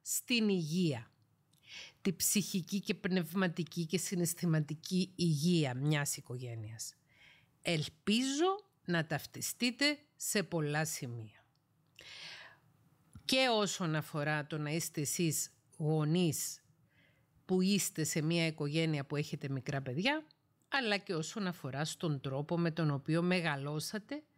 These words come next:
στην οικογένεια στην οποία μεγαλώσατε όταν ήσασταν οι ίδιοι μικροί. Τι είναι η οικογένεια;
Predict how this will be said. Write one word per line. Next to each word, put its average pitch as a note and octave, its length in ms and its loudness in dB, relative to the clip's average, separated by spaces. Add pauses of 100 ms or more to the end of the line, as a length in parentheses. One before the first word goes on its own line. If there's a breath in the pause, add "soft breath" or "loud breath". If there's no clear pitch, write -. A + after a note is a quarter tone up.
(340 soft breath)
στην A3+ 400 2
οικογένεια F#3+ 760 2
στην G3+ 300 0
οποία E3+ 300 2
μεγαλώσατε F3 1080 0
όταν E3+ 360 0
ήσασταν D#3+ 600 -2 (160)
οι D3+ 220 0
ίδιοι D3+ 400 0 (200)
μικροί. C#3+ 500 -2 (2500 loud breath)
Τι D#4 300 4
είναι F3+ 180 2
η D#3+ 180 2
οικογένεια; C#3 800 -4